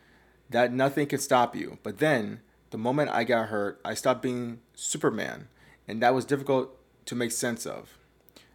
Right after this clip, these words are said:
Uh, Shazier turned twenty-eight over the weekend. He has spent the past two years rehabbing while on the Steelers reserve list,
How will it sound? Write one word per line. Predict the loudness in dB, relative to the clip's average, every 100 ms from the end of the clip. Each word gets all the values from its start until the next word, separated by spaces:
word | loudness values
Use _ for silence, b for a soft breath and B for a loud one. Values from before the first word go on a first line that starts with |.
| -6
Uh, | -2 -2 -2
Shazier | 2 4 4 6 4
turned | 2 -2 -2
twenty-eight | -4 0 2 2
over | 0 0
the |
weekend. | -2 -2 -4 -6 -8
He | -6 0
has | 2 2
spent | 2 0
the | 0
past | -2 0 0 -2
two | -2 -2
years | 2 4 6 4 0
rehabbing | 0 2 2 0 -4
while | -4 -4 -2
on | -2 -2
the | -4
Steelers | -6 -4 -4 -4
reserve | -6 -2 -2 -2
list, | -4 -6 -10